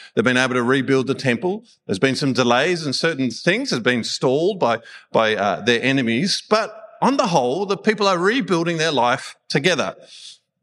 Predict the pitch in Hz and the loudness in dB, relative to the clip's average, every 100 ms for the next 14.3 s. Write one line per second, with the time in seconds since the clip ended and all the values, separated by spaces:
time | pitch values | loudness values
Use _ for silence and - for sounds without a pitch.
0 | _ 139 - 180 185 113 117 135 131 143 | _ -4 0 2 2 0 0 -2 -2 0
1 | 151 - 180 135 135 143 123 117 107 101 | 0 -2 -2 -2 0 0 0 0 -2 0
2 | 117 117 107 98 90 82 107 120 151 131 | 0 0 -2 -2 -4 -6 -4 -2 0 0
3 | 131 135 175 214 143 117 113 - - - | 2 2 2 -2 -2 -2 -2 -4 -8 -6
4 | 107 113 131 135 196 151 - - - - | 0 2 4 2 0 -2 -4 -4 -6 -6
5 | - - _ _ - 101 _ - - 127 | -16 -20 _ _ -12 -12 _ -6 0 0
6 | - 123 113 120 123 123 123 131 117 127 | 0 0 2 2 2 0 0 0 0 0
7 | 139 _ _ _ _ _ - 117 - 147 | -6 _ _ _ _ _ -4 -2 0 0
8 | 147 135 117 - 147 196 - - - 135 | 0 0 -2 -2 -2 -2 -8 -10 -4 -2
9 | 151 147 156 135 113 156 156 151 - 175 | 0 0 0 -2 -2 0 0 -2 0 0
10 | 180 180 139 160 165 170 185 214 156 123 | 2 0 0 -2 -2 0 0 0 -2 0
11 | 180 180 185 165 151 156 151 180 180 170 | 0 0 -2 -2 0 0 0 0 0 0
12 | 220 - 233 226 202 147 135 131 135 107 | 0 0 0 2 0 0 -2 -2 0 0
13 | 143 151 131 127 160 143 123 127 139 117 | 0 -2 -2 0 -2 -2 -2 0 0 0
14 | 110 127 | 0 -2